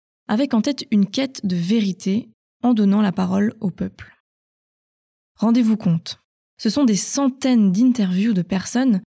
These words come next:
dont la vie a été affectée par ces événements qui sont retranscrits. Chaque ouvrage constitue une sorte de collage de ces multiples voix autour d'un événement et permet d'approfondir notre connaissance de chacune de ces périodes. Son travail est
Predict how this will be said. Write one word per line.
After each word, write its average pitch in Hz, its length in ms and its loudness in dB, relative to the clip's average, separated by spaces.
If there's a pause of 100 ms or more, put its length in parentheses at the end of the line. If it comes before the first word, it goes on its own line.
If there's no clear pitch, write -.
dont 214 100 2
la 226 140 2
vie 285 100 2
a 262 60 2
été - 240 -2
affectée 220 480 -2
par 180 180 -6
ces 190 220 0
événements 185 420 2
qui 208 160 -4
sont 180 220 0
retranscrits. 202 760 -4 (880)
Chaque 240 200 -2
ouvrage 247 320 0
constitue 220 400 -2
une 233 100 4
sorte - 300 -2
de 180 160 0 (180)
collage 233 420 0
de 202 100 0
ces 196 140 0
multiples 196 440 0
voix 190 260 0 (400)
autour 240 300 -2
d'un 202 180 4
événement 196 540 2 (160)
et 220 100 0
permet 247 320 0
d'approfondir 226 720 0
notre 214 240 -2
connaissance 208 800 0 (100)
de 185 100 0
chacune 214 440 0
de 175 80 0
ces 196 160 -2
périodes. 208 500 -4 (1120)
Son - 240 0
travail 190 560 0
est 202 160 -2